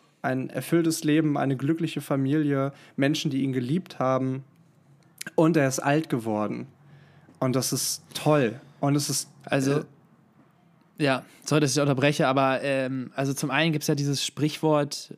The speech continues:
Speaker 2: ich weiß nicht genau, wie es geht, aber im übertragenen Sinne, es geht nicht um das, um die Jahre im Leben, sondern um das Leben in den Jahren.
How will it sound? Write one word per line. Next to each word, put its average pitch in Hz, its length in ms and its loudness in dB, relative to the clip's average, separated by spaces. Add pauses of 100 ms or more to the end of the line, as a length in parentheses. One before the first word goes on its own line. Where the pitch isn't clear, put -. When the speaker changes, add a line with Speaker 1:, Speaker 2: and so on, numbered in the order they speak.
(400)
Speaker 2:
ich - 120 -16
weiß 139 180 -2
nicht 139 120 -6
genau, 127 360 2
wie 147 100 0
es - 160 -2
geht, 170 240 0
aber 131 560 -2 (260)
im 131 180 -8
übertragenen 139 720 0
Sinne, 143 440 2 (1200)
es - 140 -6
geht 160 180 0
nicht 160 180 0
um 151 120 -2
das, 139 440 -2 (720)
um 131 160 -4
die 131 540 0 (1500)
Jahre 147 400 4
im 147 140 0
Leben, 151 440 4
sondern 139 460 2
um 135 140 -2
das 131 200 0
Leben 135 320 4
in 131 120 0
den 127 140 2
Jahren. 110 480 2